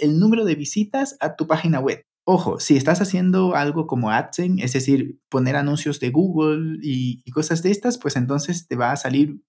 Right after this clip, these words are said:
vas a salir beneficiado porque Google te va a pagar por esas visitas, por esas visualizaciones. Sin embargo,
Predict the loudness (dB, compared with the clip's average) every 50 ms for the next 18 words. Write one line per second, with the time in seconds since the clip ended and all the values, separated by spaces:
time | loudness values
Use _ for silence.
0 | _ _ _ _ _ 2 2 2 2 0 0 2 2 4 4 6 4 4 2 0
1 | -2 -4 -4 -2 -2 -4 -4 -4 -4 -2 -2 -2 -2 0 0 0 -2 -2 -2 -2
2 | -2 -2 0 0 2 2 2 2 2 -2 -2 _ 0 2 2 2 0 -2 -2 0
3 | 0 0 2 0 0 0 -2 -4 -6 -8 -12 _ _ _ _ 0 0 0 0 -2
4 | -4 -4 -2 0 -2 0 0 0 -2 -2 -4 -6 -4 -2 0 0 0 0 -2 -6
5 | -10 -14 _ 0 4 6 6 6 6 6 4 4 2 0 -2 -2 -4 -6 -14